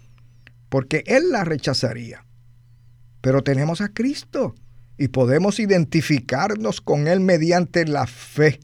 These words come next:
y ser uno con Él al estar en Él. Entonces sucederán dos cosas simultáneamente. Cuando ofrecemos a Cristo a Dios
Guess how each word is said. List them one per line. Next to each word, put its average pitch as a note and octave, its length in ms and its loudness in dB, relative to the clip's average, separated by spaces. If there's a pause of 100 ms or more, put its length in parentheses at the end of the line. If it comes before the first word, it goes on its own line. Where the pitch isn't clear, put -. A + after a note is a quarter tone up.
(1300)
y B2 160 0
ser G3+ 340 2
uno G3+ 220 0
con F#3 260 -2
Él D4+ 140 -4
al F#3 160 -2
estar - 540 -6
en C#3 160 -4
Él. G2+ 240 -10 (880)
Entonces C4 640 0
sucederán F#3+ 840 0
dos C4 260 0
cosas A#3 800 -2
simultáneamente. C#3+ 1300 0 (1120)
Cuando A2+ 380 0
ofrecemos D3+ 720 0
a A#3+ 100 2
Cristo A3+ 500 2
a E3 80 2
Dios F3 540 2